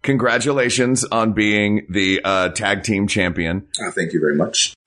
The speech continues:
Speaker 1: I'm, I'm pretty sure. So, so, uh, I, I thought Xavier Woods was the tag team champion.
Speaker 2: Well, the thing is, it's like a Doctor Jekyll, Mister Hyde type of thing.
Speaker 1: Oh, so Austin Creed plays video games. <laughs>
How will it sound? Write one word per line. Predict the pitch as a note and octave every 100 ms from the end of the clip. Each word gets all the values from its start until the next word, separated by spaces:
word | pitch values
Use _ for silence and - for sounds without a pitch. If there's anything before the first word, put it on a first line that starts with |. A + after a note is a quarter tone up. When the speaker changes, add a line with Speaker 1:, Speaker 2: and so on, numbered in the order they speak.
| _ C#3
Speaker 1:
I'm, | C#3+
I'm | C#3 C#3+
pretty | F3 E3
sure. | D#3+ D#3 C3+
So, | D3+ B2+
so, | A#2 D3+ B2+ B2
uh, | A#2 A#2 A2 - - _
I, | C#3
I | D3 F3
thought | - F3 B2+
Xavier | C#3+ C3+ A#2+
Woods | A2 A#2+ A2 E2
was | F#2 F2 D2+
the |
tag | E2 F#2+ E2+
team | F2+ D#2+
champion. | - F2 D#2 D#2+ D2 D2 - _ -
Speaker 2:
Well, | D3 C#3+
the | D#3+
thing | E3+ D#3
is, | C3 - -
it's | -
like | C#3+ C#3
a | -
Doctor | G#2+ A2 - F2+
Jekyll, | F#2 F2+ E2+
Mister | E2+ - D#2
Hyde | D#2+ D2+
type | D#2+ -
of | -
thing. | E2 - F2 - - -
Speaker 1:
Oh, | G2+ A#2+ D3 F#3 F#3+ F#3 F3 D#3 C3+
so | D3+ D3
Austin | C3 D#3+ D#3 D3+ C3
Creed | D3 E3 D#3+
plays | C3 C3+ A2
video | A2+ C#3+ B2+ G#2
games. | F#2+ F2+ E2 D#2+ D#2+ -
<laughs> | -